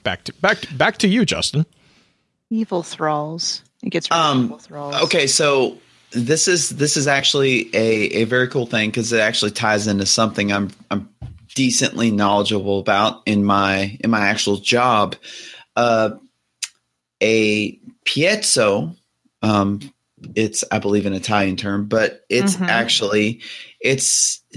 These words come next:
Speaker 3: the, um, guiding principle of what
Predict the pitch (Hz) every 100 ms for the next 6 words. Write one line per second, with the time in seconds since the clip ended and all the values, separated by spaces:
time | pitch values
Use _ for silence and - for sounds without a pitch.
0 | - - 123 120 101 117 113 104 101 _
1 | - 117 110 110 120 117 123 110 - 113
2 | 117 135 110 107 117 117 -